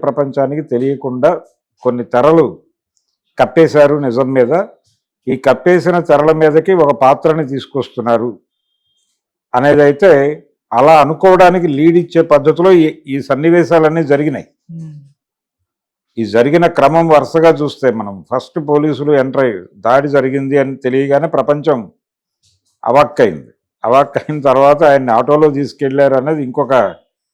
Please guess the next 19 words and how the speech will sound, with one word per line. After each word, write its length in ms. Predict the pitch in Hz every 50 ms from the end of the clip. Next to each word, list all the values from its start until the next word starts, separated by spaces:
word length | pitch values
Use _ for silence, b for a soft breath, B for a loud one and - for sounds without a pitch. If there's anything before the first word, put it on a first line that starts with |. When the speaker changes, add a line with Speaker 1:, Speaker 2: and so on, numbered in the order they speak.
| _ _ _ _ _ _ _ _ _ -
Speaker 1:
ఆ, 100 | 107 113 113 110 107 107 104 104 101 104
ఇదేమిటి 600 | 110 120 143 156 156 156 139 156 156 156 - - 135
అని 220 | 131 143 151 127
జనాలు 480 | 127 120 127 139 143 143 135 123 113 107 110
ఆశ్చర్యపోయే 600 | 120 120 - - 147 139 143 131 131 135 135 131
పరిస్థితి. 420 | 113 120 117 113 - - 95 95
దానికి 380 | 95 117 131 143 151 156 151 151
ఏదో 160 | 156 165 156
రీజన్ 320 | 147 147 143 151 151 147
చెప్పారు, 320 | 147 - - - 139 127 -
పార్కింగ్ 500 | - 123 127 135 143 - 147 143 143 143
నుంచి 280 | 139 135 120 - 139 139 - _ _ _ _ _ _ _ _ _ _ _ _ -
వెహికల్స్ 420 | 117 127 135 135 151 147 135 - -
తీసుకురావడానికి 640 | 139 139 127 117 139 139 131 131 139 135 139 131 120
పట్టే 260 | 131 127 110 143 135
టైము, 380 | 113 131 127 127 127 139 143 139
అంబులెన్స్ 480 | 127 120 127 131 143 143 139 120 -
వచ్చే 220 | 135 120 - 139 131
టైము, 320 | 113 135 127 127 127 135